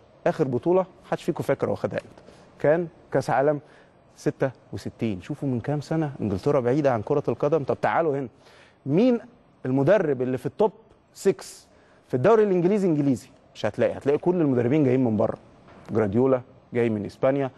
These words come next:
مورينيو جاي من البرتغال، يورجن كلوب من ألمانيا، كل الم-، أرسن فينجر من فرنسا. ليه؟ ما هو ده بيدي لك انطباع. يعني الكرة الإنجليزية فين؟ عشان البوكسينج داي اللي هم زي كل إنجلترا، وحتى محمد صلاح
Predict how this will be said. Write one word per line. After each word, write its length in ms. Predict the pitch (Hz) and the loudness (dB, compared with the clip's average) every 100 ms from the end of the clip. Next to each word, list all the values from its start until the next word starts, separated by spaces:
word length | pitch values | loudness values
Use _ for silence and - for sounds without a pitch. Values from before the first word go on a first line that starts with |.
| - - | -18 -10
مورينيو 340 | 101 127 120 | -2 0 2
جاي 140 | 107 117 | 0 0
من 60 | |
البرتغال، 640 | 107 - 101 104 104 139 143 - - | -2 -6 -4 0 2 2 0 -8 -8
يورجن 260 | 131 127 110 - | -2 -2 -2 -2
كلوب 140 | 135 - | -4 -2
من 120 | 101 | -6
ألمانيا، 500 | 98 107 151 165 147 - - _ | -2 0 2 2 0 -4 -20 _
كل 460 | - 247 233 220 202 | 2 2 4 2 2
الم-، 180 | 175 160 | 2 2
أرسن 420 | 147 143 123 120 | 0 -2 -4 -2
فينجر 300 | 147 156 123 | 0 0 0
من 120 | 117 | -2
فرنسا. 460 | 104 123 165 - 147 | -2 0 0 0 -2
ليه؟ 400 | 127 165 233 110 - - | 2 2 2 -2 -8 -18
ما 80 | 92 | -12
هو 80 | 104 | -4
ده 140 | 123 | -2
بيدي 300 | 160 139 131 | 0 0 0
لك 180 | 165 - | 0 -2
انطباع. 460 | 107 113 131 131 - - - | -2 2 4 4 2 -8 -14
يعني 120 | 104 | -10
الكرة 220 | - 190 | 0 4
الإنجليزية 580 | 190 156 143 139 131 170 | 4 4 4 4 6 4
فين؟ 260 | 135 113 - - - - - | 4 -2 -6 -14 -20 -10 -6
عشان 320 | 123 214 240 | 0 2 4
البوكسينج 480 | 202 180 - 170 151 | 4 2 0 -2 2
داي 220 | 180 180 | 4 4
اللي 120 | 135 | 2
هم 320 | 123 165 165 147 - - _ | 0 2 0 -2 -10 -20 _
زي 320 | 127 160 151 - - | 2 2 2 -4 -10
كل 240 | - 175 160 | -2 2 2
إنجلترا، 500 | 139 120 - 175 175 - - | 0 0 2 2 0 -4 -4
وحتى 540 | 123 226 - - 208 | -2 -2 -4 0 0
محمد 560 | 175 - 226 226 196 - | 0 0 0 2 0 0
صلاح 560 | 175 180 214 208 - | 2 4 2 0 -10